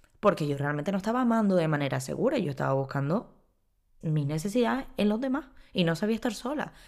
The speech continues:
Esto hay que tenerlo en cuenta con la otra persona, porque hay muchas personas que se acercan a ti, que tú estás sano, que tú estás solo y tal, y la otra persona sí te gusta, pero la otra persona en ti realmente solo está buscando ne-, su-, cubrir sus necesidades y no está,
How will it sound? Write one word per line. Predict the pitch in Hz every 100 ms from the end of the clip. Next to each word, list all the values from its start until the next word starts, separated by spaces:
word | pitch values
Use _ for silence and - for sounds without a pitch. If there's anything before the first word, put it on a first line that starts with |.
| - -
Esto | 165
hay | 185
que | 190
tenerlo | 190 196
en | 185
cuenta | 185 220
con | 226 202
la | 170
otra | 170
persona, | - - 160 139
porque | 156 - 151
hay | - 160
muchas | 165 175
personas | 175 190
que | 196
se | 190
acercan | 165 175 175 180
a | 180 175
ti, | 220 202 262
que | -
tú | 156
estás | 151 151
sano, | - 185 196 214
que | 165
tú | 160 160 156
estás | 156 143
solo | - 190 196
y | 196
tal, | 196 202 - - -
y |
la | 170
otra | 156 165
persona | 175 185
sí | 147
te | 160 175
gusta, | 175 214 - 240
pero | - 175
la | 156
otra | 156
persona | 170 165 185
en | 175
ti | 202
realmente | 202 185 185
solo | 202
está | 185
buscando | 175 165 190 202
ne-, | 180 175
su-, | - -
cubrir | - 165
sus | 165 170
necesidades | 165 156 160 165 190
y |
no | 165
está, | 156